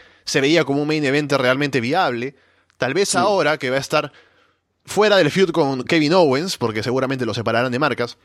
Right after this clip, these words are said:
Speaker 1: y que se necesitarán main eventers, a lo mejor deciden, "Ah, vamos con Sami Zayn, ¿no? Démosle un poco de push y a ver cómo funciona". Y yo tengo la sensación de que puede ponerse muy over, como lo fue en su momento en N X T,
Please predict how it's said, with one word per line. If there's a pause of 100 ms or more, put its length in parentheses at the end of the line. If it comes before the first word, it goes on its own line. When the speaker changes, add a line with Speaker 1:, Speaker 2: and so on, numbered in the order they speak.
(800)
Speaker 1:
y
que
se
necesitarán
main
eventers, (260)
a
lo
mejor
deciden, (120)
"Ah,
vamos
con
Sami
Zayn,
¿no?
Démosle
un
poco
de
push (500)
y
a
ver
cómo
funciona".
Y
yo
tengo
la
sensación
de
que
puede
ponerse
muy
over,
como
lo
fue
en
su
momento
en
N
X
T,